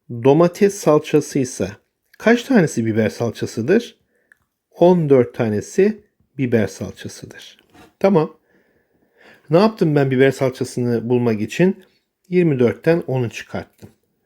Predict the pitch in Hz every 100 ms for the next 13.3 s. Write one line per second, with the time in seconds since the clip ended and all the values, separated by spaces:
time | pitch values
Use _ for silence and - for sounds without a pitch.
0 | - 131 113 90 _ _ - - _ 135
1 | 135 165 156 - _ _ _ _ 127 120
2 | 190 226 - 160 139 123 117 113 107 95
3 | - 107 92 - _ _ _ _ 139 131
4 | 156 180 - 135 156 208 185 160 - 156
5 | 151 - 175 135 123 151 - 143 - 120
6 | 113 123 - - - - - _ _ _
7 | _ _ _ _ - - 139 147 185 175
8 | 151 135 127 147 135 165 160 131 156 165
9 | - - 131 - 160 147 127 123 117 -
10 | 120 - 123 147 180 _ _ _ - 123
11 | 131 165 143 123 104 101 92 110 85 85
12 | - _ _ - 127 180 - 156 151 147
13 | 156 143